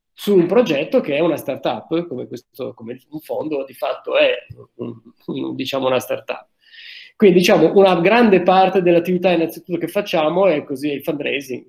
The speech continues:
appunto, per tirare su un fondo ottanta milioni sono due anni di lavoro, eh, che ci stiamo mettendo e dovremmo partire entro luglio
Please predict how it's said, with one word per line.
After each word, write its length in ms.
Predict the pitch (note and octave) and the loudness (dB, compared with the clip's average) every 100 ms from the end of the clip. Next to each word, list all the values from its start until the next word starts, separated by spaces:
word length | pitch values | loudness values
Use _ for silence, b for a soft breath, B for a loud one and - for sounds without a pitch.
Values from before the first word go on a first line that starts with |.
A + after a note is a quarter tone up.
| _ | _
appunto, 440 | _ - D#3 D3 C3 | _ -8 -8 -8 -10
per 160 | C#3 | -10
tirare 220 | - D#3 D3+ | -2 -2 0
su 120 | E3 | -2
un 60 | D3 | -2
fondo 220 | D#3+ D3+ | 0 0
ottanta 320 | D3+ D3 F3 | 0 0 2
milioni 540 | F3+ D#3+ D3 D#3 E3 | 4 4 4 4 2
sono 320 | D#3+ D3+ C#3+ C#3 | 0 -6 -6 0
due 180 | D#3+ | 2
anni 280 | D3 C#3 C3+ | 4 2 -2
di 80 | C#3+ | -2
lavoro, 680 | E3 E3 C#3+ C#3+ D3+ F3 - _ _ _ _ _ | 0 2 0 0 -2 -2 -6 _ _ _ _ _
eh, 1300 | C#3+ C#3 C#3 C3+ C3+ C3+ C3+ C3 B2+ B2 B2 A#2+ A#2+ | -2 0 2 4 6 6 6 2 0 0 0 -2 -4
che 120 | C3 | -8
ci 120 | - | -10
stiamo 440 | B2 - C3 C3+ C3+ | -8 -4 -4 -2 0
mettendo 500 | E3+ - D3 D3+ D3+ | 0 0 0 2 2
e 180 | C#3+ C3+ | 2 0
dovremmo 460 | D3+ D3 D3+ D3+ | -2 0 0 0
partire 680 | - D3+ - D3 D3+ C#3+ C3+ | 2 0 0 0 0 0 -2
entro 360 | C#3 C3 - D#3 | -6 -6 -2 0
luglio 560 | D3+ C#3+ C#3 D#3 - | 0 -2 0 -2 -2